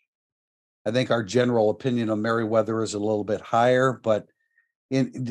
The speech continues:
in answer to Irish Gambler's question, yeah, I think, you know, glean anything from the receiver secondary matchup, uh, the growth of the young receivers, absolutely.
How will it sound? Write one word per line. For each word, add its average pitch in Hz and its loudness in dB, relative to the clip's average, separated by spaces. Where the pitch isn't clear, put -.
in 147 4
answer 151 2
to 135 6
Irish 143 4
Gambler's 143 0
question, 127 -2
yeah, 160 2
I 123 0
think, 127 -6
you 135 -2
know, 113 -2
glean 139 2
anything 147 0
from 117 -4
the 110 -4
receiver 120 -2
secondary 139 0
matchup, 147 0
uh, 104 -2
the 90 -4
growth 127 2
of 120 4
the 110 2
young 127 4
receivers, 139 -4
absolutely. 123 -2